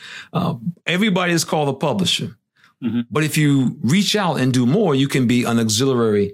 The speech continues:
Speaker 1: pioneer. And if you do even more, you can be a regular pioneer. And so it's how they approach these things in terms of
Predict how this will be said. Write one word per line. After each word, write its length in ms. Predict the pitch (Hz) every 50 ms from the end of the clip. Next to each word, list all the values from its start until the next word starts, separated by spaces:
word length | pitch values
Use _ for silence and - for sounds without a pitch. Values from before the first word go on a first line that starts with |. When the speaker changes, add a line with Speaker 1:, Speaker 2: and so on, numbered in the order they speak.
| - -
Speaker 1:
pioneer. 600 | 139 120 110 107 107 127 139 123 92 85 87 90 _ _ - - - - - - _ _ -
And 100 | 120 117
if 80 | 110 113
you 100 | 117 107
do 120 | 123 127
even 220 | 120 110 110 104
more, 420 | 110 151 240 277 208 156 143 143 - -
you 160 | 117 123 120
can 160 | - 127 123
be 100 | 120 123
a 80 | 123 123
regular 400 | 123 127 147 151 143 123 123 110
pioneer. 540 | - - 113 - - - - - - - _ _ _ _ _ _ _ - - - - - -
And 160 | 131 147 147
so 320 | 139 - 190 165 156 156 156
it's 160 | 151 135 -
how 400 | - - - 208 220 220 220 220
they 220 | 190 165 165 175
approach 640 | 160 135 135 - - - - 214 202 165 - - -
these 300 | 170 127 120 117 110 -
things 260 | - 120 104 101 101
in 180 | - - 120 110
terms 320 | - - 151 143 143 127
of 120 | 127 -